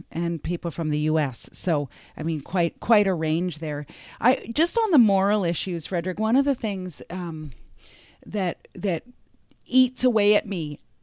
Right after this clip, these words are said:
with respect to these golden visas, uh, I remember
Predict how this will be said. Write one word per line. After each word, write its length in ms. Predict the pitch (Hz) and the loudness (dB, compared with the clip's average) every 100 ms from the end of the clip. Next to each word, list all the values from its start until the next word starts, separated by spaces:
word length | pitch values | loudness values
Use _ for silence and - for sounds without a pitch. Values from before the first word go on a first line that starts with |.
| - | -8
with 240 | 180 170 | -8 -6
respect 400 | 175 - 196 190 | -10 -6 -6 -6
to 80 | 190 | -6
these 240 | 175 170 | -4 -6
golden 400 | 143 175 180 175 | -2 -2 0 -2
visas, 540 | 170 175 170 156 139 - _ - | 0 -2 -2 -6 -6 -14 _ -12
uh, 400 | 147 170 160 156 - _ _ _ _ _ _ - | -8 -6 -6 -8 -12 _ _ _ _ _ _ -2
I 80 | |
remember 540 | 220 240 277 285 302 | 2 4 4 4 0